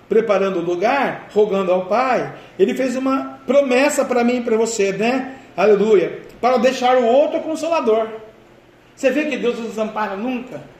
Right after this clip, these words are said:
O Pai Criador mandou o Filho para dar continuidade à criação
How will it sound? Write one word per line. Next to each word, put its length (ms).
O 140
Pai 580
Criador 640
mandou 360
o 80
Filho 300
para 320
dar 260
continuidade 680
à 40
criação 540